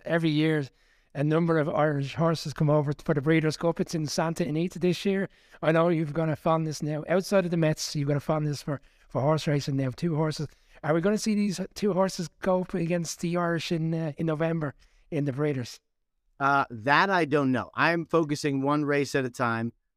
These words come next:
Speaker 2: Uh, Jace's Road, uh, which is one of our horses, um, is in the mix for the Kentucky Derby. We don't know for sure if he's gonna get in there. We're in really fast with Louisiana Derby. Um, so, you know, I am,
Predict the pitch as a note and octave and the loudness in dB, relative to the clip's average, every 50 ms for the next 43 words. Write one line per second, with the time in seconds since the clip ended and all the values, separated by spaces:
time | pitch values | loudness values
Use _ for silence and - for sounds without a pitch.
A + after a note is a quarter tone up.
0 | _ _ _ B2 B2 B2 A#2+ A#2 G#2+ - C#3 D#3 E3 D#3+ - - D#3 C3+ B2 A#2+ | _ _ _ 0 0 0 0 -2 -2 0 2 2 2 2 0 -2 -4 -4 -2 -2
1 | C3+ C#3 C#3 C3+ C3+ C3+ C3+ C3+ B2+ A#2 - - A2+ A#2 A#2 A#2+ A#2 - - A2+ | 0 2 2 4 2 2 0 -2 -4 -6 -8 -2 0 0 0 0 -2 -2 -4 -4
2 | G#2 A2+ B2 B2 A2+ A#2 A#2 A#2 A2+ A2+ A#2 A#2+ A2+ - - A#2+ A#2 A2+ G#2 - | -2 0 0 0 2 2 2 2 2 2 0 0 -2 -2 -4 -4 -4 -4 -4 -8
3 | - _ _ _ _ _ _ _ _ _ _ A#2+ A#2+ A#2 A2+ A2+ - _ C#3 D3 | -14 _ _ _ _ _ _ _ _ _ _ -4 -2 -2 -2 -4 -4 _ 0 0
4 | C#3+ C3+ C3+ B2+ A#2 - _ _ _ _ _ _ _ C#3+ D3+ D#3 D3+ C#3+ C#3 C#3+ | 2 2 0 -2 -6 -12 _ _ _ _ _ _ _ -4 -2 -2 0 0 0 0
5 | D#3+ E3+ F3+ - - - - F3 D#3+ D#3+ - - D3 - - E3 D#3+ - D#3+ D3 | 0 -2 -2 -4 -8 -4 -4 0 0 0 0 -2 -4 0 0 0 0 0 -2 0
6 | C#3+ D3 C#3+ C#3+ C#3 C#3+ C#3 A#2+ C3 B2+ A#2+ D3+ D3 C#3+ D3 C#3+ C#3 C#3 B2 - | 2 2 2 2 2 0 0 0 -2 -2 0 0 0 0 0 0 0 -2 -4 -4
7 | C3+ A2+ - - - - D#3 D3+ D3+ D3+ D3+ D3+ D#3 D3+ - _ _ _ _ _ | -8 -8 -8 -8 -4 -2 0 2 2 2 2 2 0 -2 -4 _ _ _ _ _
8 | _ - B2+ D3+ D#3 C#3 B2+ B2+ D3 C3+ C3+ B2 C#3 C3+ C#3+ C#3 C#3 C#3 C#3 C#3+ | _ -4 0 0 0 2 0 0 0 0 2 0 2 2 2 2 2 2 2 2
9 | C#3 C#3 B2+ - _ _ _ _ - B2 B2 B2+ C3 C#3+ D3 C#3+ - - C#3+ C#3+ | 0 0 -2 -4 _ _ _ _ -6 -4 -2 0 0 0 0 0 0 2 2 2
10 | C#3+ C#3 - C#3 B2+ B2+ C3 C3 C#3 C3+ B2 A#2 C3+ C3+ C3+ C3+ C3 B2 C3 C3 | 2 2 0 -4 -4 -2 0 0 0 0 0 0 0 0 2 0 0 0 0 0
11 | C3 B2+ B2 C3 B2+ A#2+ - _ _ _ _ _ _ _ _ - B2 B2+ B2+ B2 | 0 2 0 0 -2 -2 -6 _ _ _ _ _ _ _ _ 0 2 2 4 4
12 | B2 A#2+ A2+ A2+ G#2 - _ _ _ _ _ _ _ _ _ _ _ _ _ _ | 2 0 -2 -2 -6 -8 _ _ _ _ _ _ _ _ _ _ _ _ _ _
13 | _ _ _ _ _ - - - - - C#3+ C#3 C3+ C3+ C3+ C3+ C3 - _ _ | _ _ _ _ _ -16 -12 -8 0 2 4 4 4 2 0 -2 -4 -6 _ _
14 | _ _ C#3 C#3 B2+ A2 B2+ D3 D#3+ D#3+ D#3 D#3 D3+ C3+ | _ _ -6 -4 -2 0 2 2 4 4 2 2 0 -2